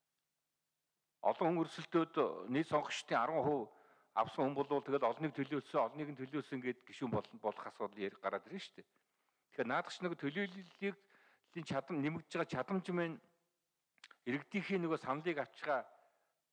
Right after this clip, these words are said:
тэр одоо төлөөлчийн нөгөө талаасаа их сулархал юм руу явчих болох зүйл бодох. Одоо бол олныг төлөөлнө гэдээ ингээд оруулчихлаар бол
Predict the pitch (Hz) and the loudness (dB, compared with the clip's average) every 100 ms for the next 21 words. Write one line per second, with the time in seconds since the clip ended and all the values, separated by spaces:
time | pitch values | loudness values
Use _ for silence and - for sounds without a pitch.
0 | _ 156 165 127 113 135 123 110 92 - | _ -2 2 0 2 2 4 2 -2 -8
1 | - - - - 123 147 139 - _ - | -18 -20 -20 -10 -4 -2 -4 -10 _ -10
2 | 131 107 120 151 - 139 - 131 110 - | -10 -8 -4 -4 -2 -4 -2 -2 -2 -8
3 | _ _ _ _ _ _ 95 85 82 - | _ _ _ _ _ _ -8 -8 -10 -10
4 | 135 131 131 151 156 - 120 113 110 98 | -8 -4 -2 -2 -4 -4 -4 0 2 0
5 | - - - 143 117 98 101 82 90 - | -4 -12 -8 -6 -6 -6 -6 -8 -10 -14
6 | - - _ _ _ _ 196 214 185 175 | -20 -20 _ _ _ _ -2 0 2 2
7 | 185 165 147 185 175 160 160 165 156 147 | 2 4 2 0 -2 -4 0 -2 -2 -6
8 | 147 139 143 143 127 131 - - 131 127 | -4 -4 -6 0 0 0 -6 -2 0 0
9 | 139 202 | -2 -6